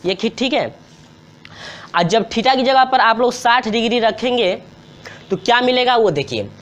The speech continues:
यानी कि tan थीटा बराबर क्या होता है, यम के होता है कि नहीं होता है। और tan थीटा की जगह पर साठ डिग्री का मान,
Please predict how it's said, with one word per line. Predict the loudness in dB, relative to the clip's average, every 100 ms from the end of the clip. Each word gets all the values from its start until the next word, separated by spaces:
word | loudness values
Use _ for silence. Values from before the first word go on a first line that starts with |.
| -10 -2
यानी | 0 0
कि | -4
tan | -2 0 0
थीटा | -2 0 2
बराबर | 4 2 0 -2
क्या | -2
होता | -2 0 -2
है, | -2 -8 -14 -20 -16 -8
यम | -2 0 0
के | -2
होता | -2 0 0
है | 0
कि | -2 -2
नहीं | -2
होता | -2 -2 -4
है। | -4 -12 -20 -6
और | -4 -2
tan | 0 0 0 -4
थीटा | -4 -2 0
की |
जगह | 0 0
पर | 0 -4
साठ | 0 0 0
डिग्री | -4 -4 -4
का | -2
मान, | -2 -4